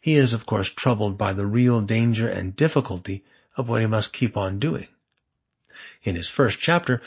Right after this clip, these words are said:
Holland describes Moroni as both resolute and unsure while on the run. He also pictures Moroni as unsure and unsettled, where, quote,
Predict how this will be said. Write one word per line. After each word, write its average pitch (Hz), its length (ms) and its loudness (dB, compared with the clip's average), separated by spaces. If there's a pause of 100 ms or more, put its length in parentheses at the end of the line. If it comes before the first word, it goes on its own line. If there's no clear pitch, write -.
(300)
Holland 175 360 0
describes 127 540 0
Moroni 107 500 2
as 101 260 -2 (200)
both 110 280 2 (140)
resolute 117 720 2
and 120 200 -2
unsure 104 720 0 (120)
while 98 240 0
on 90 120 -2
the 87 80 -6
run. 98 360 -2 (1200)
He 143 160 0
also 196 380 4
pictures 160 480 0
Moroni 110 600 4
as 104 260 -2 (120)
unsure 139 720 2
and 113 360 -2
unsettled, 98 760 -2 (320)
where, 110 200 2
quote, 107 240 -4